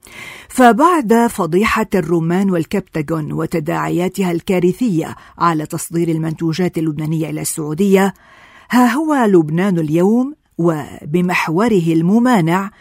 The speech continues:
يسيء وبلسان وزير خارجيته إلى المملكة العربية السعودية ودول الخليج بتصريحات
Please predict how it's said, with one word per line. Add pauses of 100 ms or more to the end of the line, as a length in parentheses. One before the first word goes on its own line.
(280)
يسيء (300)
وبلسان
وزير
خارجيته (400)
إلى
المملكة
العربية
السعودية (220)
ودول
الخليج (560)
بتصريحات